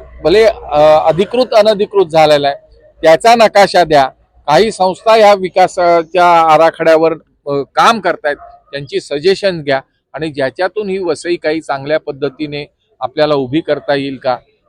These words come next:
अशा पद्धतीने आपण प्रयत्न करूया. त्याला सुद्धा, अ, आयुक्तांनी मान्यता दिली. असे अजून काही एक दोन प्रश्न आपण,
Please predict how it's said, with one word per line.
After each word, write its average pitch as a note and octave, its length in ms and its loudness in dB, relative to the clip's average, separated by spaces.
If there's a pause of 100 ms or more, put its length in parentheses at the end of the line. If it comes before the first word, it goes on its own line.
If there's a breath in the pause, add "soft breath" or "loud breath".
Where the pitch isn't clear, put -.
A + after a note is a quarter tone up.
(120)
अशा B2 240 -6
पद्धतीने D3+ 680 -8
आपण B2+ 380 -8
प्रयत्न C#3 420 -8
करूया. C3+ 320 -8
त्याला C3+ 360 -2
सुद्धा, D#3+ 480 -4 (440)
अ, C3+ 60 -8 (460)
आयुक्तांनी D3 480 -6
मान्यता C#3 500 -4
दिली. E3 260 -4 (800 soft breath)
असे A3 400 0 (400)
अजून G3 300 -4
काही G#3 200 4
एक E3+ 120 -6
दोन F#3 200 -4
प्रश्न E3 320 -10
आपण, D#3 420 -4